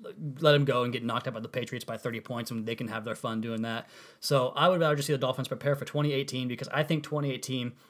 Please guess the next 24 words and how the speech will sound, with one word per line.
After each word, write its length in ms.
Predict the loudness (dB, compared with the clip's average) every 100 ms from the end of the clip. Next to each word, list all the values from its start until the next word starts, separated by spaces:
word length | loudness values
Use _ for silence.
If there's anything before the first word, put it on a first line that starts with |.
| -12
is 120 | -4
going 220 | -2 -2
to 80 | -4
be 160 | -6 -4
one 220 | -2 0
of 60 | 0
those 200 | -2 -2
massive 540 | -4 -2 -2 -2 -4
jump 320 | -4 -4 -4
years 200 | -4 -4
where 80 | -4
the 80 | -2
Dolphins 400 | -2 0 -4 -4
just 140 | -6
kind 140 | -6 -6
of 60 |
explode 580 | -4 -4 0 4 4 2 -10 -18 -8
in 100 | -2
the 60 |
same 220 | 0 2 2
way 120 | 0
the 120 | 0
Rams 420 | 0 0 0 -2
did, 380 | 0 2 2